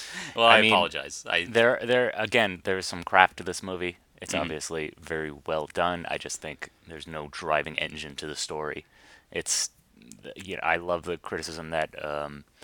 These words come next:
Speaker 2: Stephen King always had to The Shining. It's a beautiful Cadillac with no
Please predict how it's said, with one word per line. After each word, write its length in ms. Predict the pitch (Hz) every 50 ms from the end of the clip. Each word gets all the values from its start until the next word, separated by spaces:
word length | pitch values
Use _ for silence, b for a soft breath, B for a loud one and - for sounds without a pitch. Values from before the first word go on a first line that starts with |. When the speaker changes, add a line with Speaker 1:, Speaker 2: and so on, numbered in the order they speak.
| B B B B B B B
Speaker 2:
Stephen 440 | - - - 95 80 80 85 80 50 - - -
King 280 | - 92 85 80 76
always 300 | 65 76 78 78 78 -
had 220 | - 78 73 73 -
to 80 | - 78
The 80 | 73
Shining. 480 | - - 78 71 69 69 67 64 65 58 -
It's 300 | - - 71 - - 76
a 220 | 71 69 71 69 - _ _
beautiful 260 | 104 90 87 - 82
Cadillac 480 | - - 85 76 76 73 71 69 - -
with 80 | 73
no 120 | 71 67